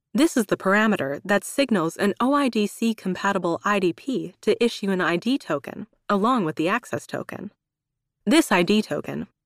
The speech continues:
just like the access token, is a J W T. Within the token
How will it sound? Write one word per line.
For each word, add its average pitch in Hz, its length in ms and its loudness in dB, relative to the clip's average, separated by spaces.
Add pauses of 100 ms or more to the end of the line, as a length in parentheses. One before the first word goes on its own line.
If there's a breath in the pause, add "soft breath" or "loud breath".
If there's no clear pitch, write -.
just 220 300 2
like 170 200 2
the 160 140 0
access 196 360 -4
token, 160 500 -6 (140)
is 208 160 2
a 180 60 -2
J 214 220 0
W 156 340 -2
T. - 400 -6 (680)
Within 240 320 4
the 220 80 4
token 160 520 -2